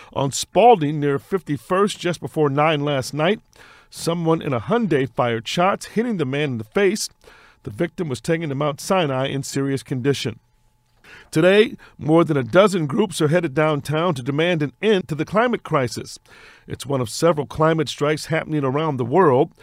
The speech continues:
Activists are urging government and financial leaders to stop supporting the use of fossil fuels. The strike will feature speeches from youth leaders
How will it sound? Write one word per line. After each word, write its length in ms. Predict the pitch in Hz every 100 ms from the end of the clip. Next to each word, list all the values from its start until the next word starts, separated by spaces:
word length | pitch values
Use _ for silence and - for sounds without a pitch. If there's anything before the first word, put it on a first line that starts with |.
| - - - -
Activists 500 | 156 156 156 185 -
are 80 | 151 143
urging 380 | 160 151 135
government 400 | 117 156 185 190
and 120 | 135 -
financial 480 | 131 147 185 -
leaders 340 | 147 135 160 156
to 100 | 131
stop 280 | - 170 151
supporting 560 | 120 - 196 247 240
the 80 | 151
use 280 | 120 151 -
of 80 | -
fossil 360 | 156 143 117
fuels. 560 | 104 208 208 123 170 - _ - - - -
The 80 | -
strike 340 | - 151 156
will 100 | 143
feature 320 | - 170 156
speeches 540 | 120 - 175 160 202 190
from 240 | 135 123 - -
youth 260 | 127 156 214 -
leaders 400 | 156 151 190